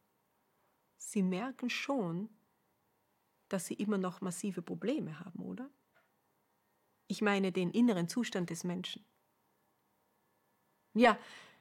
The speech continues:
wir haben gelernt zu tricksen und moralische Ungereimtheiten zu überspielen. Und damit vermitteln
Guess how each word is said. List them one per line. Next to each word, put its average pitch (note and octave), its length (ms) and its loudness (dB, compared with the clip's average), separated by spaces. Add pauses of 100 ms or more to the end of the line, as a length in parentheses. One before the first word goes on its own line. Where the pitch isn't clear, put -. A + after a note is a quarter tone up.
(160)
wir A#3+ 140 8
haben C#4 160 10
gelernt A3+ 380 8
zu A#3 100 4
tricksen A3 520 0
und F#3+ 300 -2 (300)
moralische G3+ 800 8
Ungereimtheiten G3+ 880 6
zu - 140 2
überspielen. F#3 720 0 (2000)
Und G#3 160 2
damit C4 220 8
vermitteln A#3+ 640 4